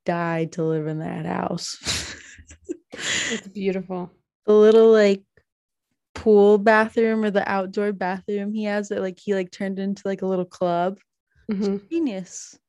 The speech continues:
Speaker 1: <laughs> It's
Speaker 2: Mm-hmm.
Speaker 1: like a little sensory hut. I love
Speaker 2: I
Speaker 1: it.
Speaker 2: know.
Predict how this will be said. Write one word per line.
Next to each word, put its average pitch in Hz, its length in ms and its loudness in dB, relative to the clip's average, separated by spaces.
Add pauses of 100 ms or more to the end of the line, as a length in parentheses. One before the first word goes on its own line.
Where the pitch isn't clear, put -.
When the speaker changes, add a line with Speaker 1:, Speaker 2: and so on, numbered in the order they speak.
(180)
Speaker 1:
<laughs> - 20 -20
It's - 480 -10
Speaker 2:
Mm-hmm. 233 100 -2
Speaker 1:
like 294 160 0
a 285 80 -2
little 285 260 2
sensory 226 920 -2 (420)
hut. - 400 -2 (560)
I 226 60 -2
love 240 260 0
Speaker 2:
I 202 60 0
Speaker 1:
it. 180 100 -2
Speaker 2:
know. 208 300 -10